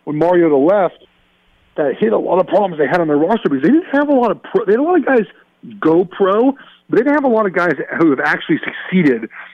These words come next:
very well in the professional ranks. Versus, like, when I was at Oregon, we weren't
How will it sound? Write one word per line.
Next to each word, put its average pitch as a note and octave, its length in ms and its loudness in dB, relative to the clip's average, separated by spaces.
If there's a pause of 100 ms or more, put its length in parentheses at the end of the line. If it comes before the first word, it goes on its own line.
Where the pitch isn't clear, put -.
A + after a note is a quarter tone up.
(160)
very D#3 380 0
well C3+ 500 0 (240)
in E3 80 0
the D3+ 60 2
professional C#3 480 -2
ranks. F#3 300 0
Versus, E3 280 0
like, D3+ 200 0
when D3 80 0
I G#3 80 0
was D4 160 2
at F3+ 60 2
Oregon, C#3+ 460 0 (320)
we F#3+ 140 0
weren't A#3 340 0